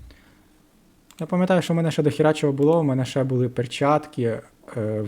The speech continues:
вогняні. Я по-, потім бігав, е, дві пари перчаток і два ножа.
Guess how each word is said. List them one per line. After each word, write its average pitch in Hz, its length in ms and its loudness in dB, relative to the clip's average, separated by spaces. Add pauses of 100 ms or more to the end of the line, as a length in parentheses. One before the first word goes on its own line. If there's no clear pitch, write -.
вогняні. 107 720 -2 (1160)
Я 120 120 -2
по-, 117 240 -2 (340)
потім 117 500 -2
бігав, 113 600 -4 (140)
е, 117 40 -6
дві 127 160 -4
пари 117 260 -2
перчаток 135 580 -6
і 120 40 -6
два 113 200 -4
ножа. 117 360 -6